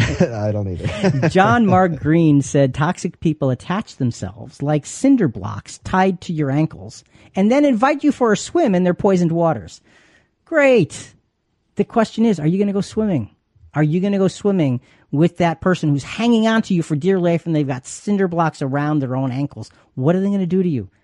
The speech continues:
Speaker 2: They're gonna drown both of you. Jonathan, what happened with your story?
Speaker 1: Well, Mom did not want to worry about the house out of state anymore.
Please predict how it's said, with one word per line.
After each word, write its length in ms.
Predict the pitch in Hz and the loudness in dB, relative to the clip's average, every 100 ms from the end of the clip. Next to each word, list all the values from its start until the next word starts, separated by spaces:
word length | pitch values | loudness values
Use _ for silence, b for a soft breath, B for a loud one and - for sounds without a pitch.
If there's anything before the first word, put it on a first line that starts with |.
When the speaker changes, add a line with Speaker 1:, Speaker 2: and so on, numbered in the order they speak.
| _ | _
Speaker 2:
They're 100 | 151 | -2
gonna 100 | 151 | 0
drown 360 | 127 139 143 120 - | 0 2 2 0 2
both 300 | 123 123 120 | 0 0 -4
of 100 | 104 | -10
you. 140 | 95 - _ _ b b b | -14 -20 _ _ b b b
Jonathan, 480 | - 165 160 147 131 | 2 2 2 0 2
what 160 | 139 147 | 2 2
happened 280 | 143 139 | 0 0
with 120 | 120 117 | -2 -4
your 60 | |
story? 380 | - - - - _ _ _ B B B B B | -10 -14 -18 -20 _ _ _ B B B B B
Speaker 1:
Well, 340 | - 127 135 131 _ _ | 2 4 4 0 _ _
Mom 360 | 117 160 214 208 | 0 2 2 2
did 160 | 135 | 4
not 200 | 135 143 | 4 4
want 160 | 131 127 | 4 4
to 60 | |
worry 300 | 101 110 123 | 4 4 4
about 260 | 117 113 107 | 4 2 2
the 80 | 107 | 0
house 440 | 92 123 117 110 | 2 2 2 2
out 140 | 113 107 | 2 4
of 100 | 95 | 0
state 340 | - 107 104 | 0 2 4
anymore. 540 | 104 98 98 98 104 | 2 2 2 0 -2